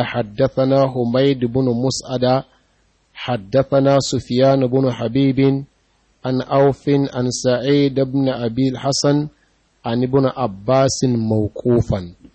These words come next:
Wannan shine ruwayan mawqufi.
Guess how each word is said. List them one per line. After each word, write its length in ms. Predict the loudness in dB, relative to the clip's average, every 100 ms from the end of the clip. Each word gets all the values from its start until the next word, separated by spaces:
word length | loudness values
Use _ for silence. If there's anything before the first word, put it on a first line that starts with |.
| _ _ _ 0
Wannan 260 | 4 4
shine 280 | 4 4 4
ruwayan 560 | 6 6 6 8 6 4 2
mawqufi. 640 | 2 2 2 0 0 -4